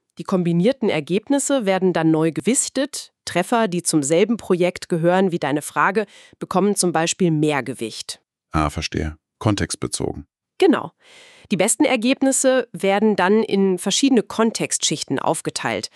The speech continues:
Speaker 1: Also die wichtigsten Infos direkt aus deinem Projekt, dann weniger wichtige aus deinem Projekt und dann global ähnliche Infos aus anderen Projekten. Erst dieser aufbereitete, relevante Kontext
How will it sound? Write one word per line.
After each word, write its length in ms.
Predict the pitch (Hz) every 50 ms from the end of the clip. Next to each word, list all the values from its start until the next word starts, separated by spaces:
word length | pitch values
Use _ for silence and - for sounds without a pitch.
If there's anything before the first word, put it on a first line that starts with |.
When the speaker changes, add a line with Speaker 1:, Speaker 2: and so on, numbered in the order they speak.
| - - - - - - -
Speaker 1:
Also 200 | - 170 160 170
die 220 | 147 147 165 147
wichtigsten 420 | 190 240 - - 226 - - - 185
Infos 520 | - 185 214 220 - - 202 196 - -
direkt 600 | - 147 139 131 - 135 147 180 - - - -
aus 120 | 226 233
deinem 260 | - 240 233 247 247 233
Projekt, 440 | - 240 226 226 226 262 - - - - - - _ _ _ _
dann 480 | - - 156 160 180 190 185 160 143 135
weniger 420 | 160 180 233 285 269 262 247 208
wichtige 380 | 240 254 - - 254 233 226 -
aus 180 | 175 202 -
deinem 240 | - 190 185 196 190
Projekt 400 | - - 190 185 185 185 - - - - - - - _ _
und 200 | - 220 226 208
dann 320 | 202 202 220 214 - -
global 500 | 160 165 180 175 - 170 156 175 190 196 -
ähnliche 400 | - 175 190 185 170 165 - -
Infos 460 | - - 151 165 - - 160 160 - -
aus 180 | - 147 147 - -
anderen 400 | - 165 180 175 170 - 143 139
Projekten. 680 | 127 - - 143 135 113 120 120 - - - - 95 - - _ _ _ - - - - - - - _
Erst 240 | - 190 190 - - -
dieser 340 | 208 285 359 370 302 - -
aufbereitete, 960 | - 226 277 - - 240 - - 185 190 190 - 180 - 190 185 180 165 - -
relevante 680 | 151 156 180 180 180 175 143 - 139 196 285 - - 233
Kontext 680 | - - 214 285 339 - - 156 185 - - - -